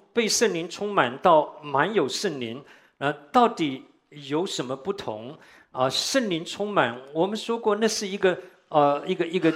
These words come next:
主观经历上哈，我经历到被圣灵满了。啊，你这，这个有人问我到底什么叫圣灵充满？你，你说一个器皿，它是空的就是空的，对不对？这个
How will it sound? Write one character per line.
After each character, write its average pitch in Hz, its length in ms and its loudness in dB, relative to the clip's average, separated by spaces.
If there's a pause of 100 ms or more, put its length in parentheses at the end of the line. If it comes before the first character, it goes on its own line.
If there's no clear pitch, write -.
(160)
主 135 200 -10
观 202 240 -2
经 240 300 -4
历 208 140 -2
上 120 280 -2
哈， 117 140 -8 (120)
我 147 60 2
经 233 320 -2
历 220 140 0
到 202 180 4
被 175 180 0
圣 185 300 -2
灵 156 140 -4
满 170 500 -6
了。 151 240 2 (320)
啊， 127 180 -4 (100)
你 185 120 -4
这， 180 300 -14
这 196 160 -8
个 180 100 -2
有 151 120 0
人 185 140 -2
问 226 120 -2
我 156 120 0
到 220 160 2
底 175 140 -2
什 135 160 -4
么 123 80 -8
叫 131 140 2
圣 123 220 -8
灵 113 120 -12
充 123 160 -12
满？ 113 160 -10 (360)
你， 175 100 -10
你 160 320 -12
说 220 180 0
一 226 80 0
个 202 80 2
器 196 240 0
皿， 123 240 -8 (400)
它 226 120 -2
是 233 120 -2
空 214 260 -8
的 170 80 -4
就 196 140 -8
是 185 120 -8
空 175 280 -12
的， - 100 -10
对 - 140 -8
不 175 80 -14
对？ 180 180 -10 (3250)
这 - 140 -4
个 180 140 -6